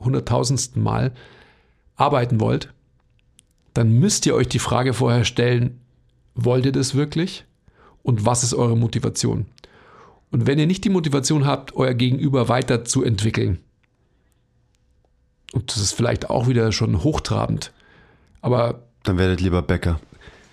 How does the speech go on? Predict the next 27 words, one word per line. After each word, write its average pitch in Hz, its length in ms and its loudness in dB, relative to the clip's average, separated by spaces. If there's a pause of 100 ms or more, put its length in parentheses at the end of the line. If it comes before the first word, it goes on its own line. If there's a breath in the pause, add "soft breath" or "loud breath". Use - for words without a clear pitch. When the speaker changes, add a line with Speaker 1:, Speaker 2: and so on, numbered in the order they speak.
(640 loud breath)
Speaker 1:
für 135 100 0
mich 175 140 2
ist 170 140 0
das 156 120 2
die 139 100 0
grundlegende 147 1000 2
Motivation, 131 600 0
die 123 100 2
man 120 180 4
mitbringen 117 380 0
muss, - 260 0
weil 113 220 2
wenn 123 100 2
man 127 160 2
die 123 120 2
nicht 135 360 2
hat, - 320 -2 (720 soft breath)
dann 117 180 2
wird 120 100 0
man 123 160 0
keine 117 180 0
langfristigen 117 680 0
Beziehungen 117 460 0
mit - 140 -2
Leuten - 260 -2
eingehen - 460 -4 (560)
können. 117 380 -2